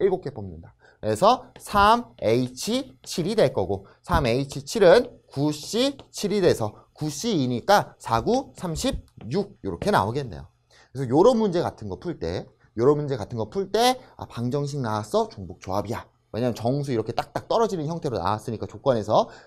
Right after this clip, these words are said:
근데 짝수가 나왔어. 짝수라는 조건. 침착하게, 침착하게 첫 번째로 범위를 설정을 해주시고, 첫 번째 문제점은 뭐였냐면 이, 이보다 커야 됐다라는 거.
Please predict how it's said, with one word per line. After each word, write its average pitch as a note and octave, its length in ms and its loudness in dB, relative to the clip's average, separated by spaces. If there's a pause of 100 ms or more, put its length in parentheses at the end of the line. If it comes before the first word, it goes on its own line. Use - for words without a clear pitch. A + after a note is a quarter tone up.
(100)
근데 A2+ 320 -6
짝수가 - 460 -8
나왔어. F2+ 300 -8
짝수라는 C#3 600 -8
조건. - 300 -20 (480)
침착하게, D#3+ 640 -6
침착하게 A2 540 -10
첫 - 180 -14
번째로 D#3 380 -2
범위를 C#3 420 0
설정을 C3+ 380 -4
해주시고, C#3+ 420 -14 (540)
첫 D#3+ 140 -16
번째 E3+ 200 -2
문제점은 C3 460 -2
뭐였냐면 A#2 600 0 (220)
이, B2+ 440 -8 (360)
이보다 G3+ 520 0
커야 E3+ 220 -2
됐다라는 D#2+ 500 -8
거. - 80 -20